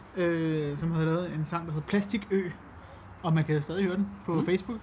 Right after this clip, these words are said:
Speaker 1: dot com skråstreg sort mad, eller gå på YouTube og søg efter Sort Mad.
Speaker 2: Mega, øh, mega relevant.
Speaker 1: Ja, det, det er jo, Earth Day handler jo ligesom om plastik i år.
Speaker 2: Wow. Okay.
Speaker 1: Øh,
Speaker 2: Jamen, så meget har jeg
Speaker 1: ja.
Speaker 2: så fulgt med.
Speaker 1: Ja. Det, det var
Speaker 2: Det skal vi lige,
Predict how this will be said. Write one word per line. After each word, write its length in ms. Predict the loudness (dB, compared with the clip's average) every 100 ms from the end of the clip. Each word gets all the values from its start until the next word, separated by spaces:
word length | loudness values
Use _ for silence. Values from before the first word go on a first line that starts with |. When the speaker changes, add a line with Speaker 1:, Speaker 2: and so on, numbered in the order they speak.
| -12 -18 -14 -8
Speaker 1:
dot 120 | -2
com 140 | 0 0
skråstreg 320 | -2 -2 -2
sort 180 | 0 0
mad, 180 | -2 -2
eller 300 | -2 0 0 -2 -2
gå 60 |
på 60 | 4
YouTube 360 | 4 4 0 -4 -8
og 80 |
søg 160 | -6 -6
efter 180 | -6 -8
Sort 200 | -2 2
Mad. 80 | 4
Speaker 2:
Mega, 260 | 4 4 2
øh, 140 | 2
mega 260 | 0 -2 -2
relevant. 300 | 0 -2 -4 -12 -18 -18 -18 -18 -16 -12 -2
Speaker 1:
Ja, 120 | 0
det, 220 | 2 0
det 60 | 4
er 40 | 4
jo, 100 | 2 -4 -8 -4
Earth 160 | -2 0
Day 100 | 0
handler 220 | 2 2
jo 60 |
ligesom 200 | 2 0 0
om 80 | 0
plastik 360 | -2 -4 -6 -6 -8
i 100 | -8
år. 160 | -8 -10 -14 -18 -6 2
Speaker 2:
Wow. 200 | 2 2 -4 -20 -18 -4
Okay. 300 | 2 4 4
Speaker 1:
Øh, 60 | 2 -2
Speaker 2:
Jamen, 180 | -4 -2
så 100 | 0
meget 200 | 4 6
har 80 | 6
jeg 80 | 0
Speaker 1:
ja. 60 |
Speaker 2:
så 100 | -2 -4
fulgt 160 | -4
med. 100 | -4 -6 -10 -4
Speaker 1:
Ja. 120 | 0 0 -4 -18 -14 -4 -2
Det, 180 | 0 0
det 80 |
var 80 | 0 -2 -12 -2
Speaker 2:
Det 80 | -2
skal 140 | 2
vi 40 | 2
lige, 180 | 2